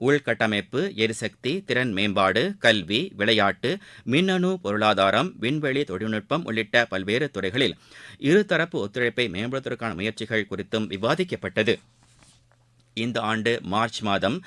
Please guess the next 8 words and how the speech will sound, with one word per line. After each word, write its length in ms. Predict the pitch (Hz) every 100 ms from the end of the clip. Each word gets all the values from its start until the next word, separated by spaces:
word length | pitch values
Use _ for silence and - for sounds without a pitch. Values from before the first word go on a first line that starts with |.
| - - -
பிரதமர் 520 | 135 156 190 196 196
திரு 180 | 147 139
நரேந்திர 400 | 90 120 139 135
மோடி 240 | 127 120
மேற்கொண்ட 580 | 101 107 113 107 117 - 101
பூட்டான் 400 | 147 156 151 151
பயணத்தின் 440 | 101 104 - 95
போது, 400 | 80 107 131 87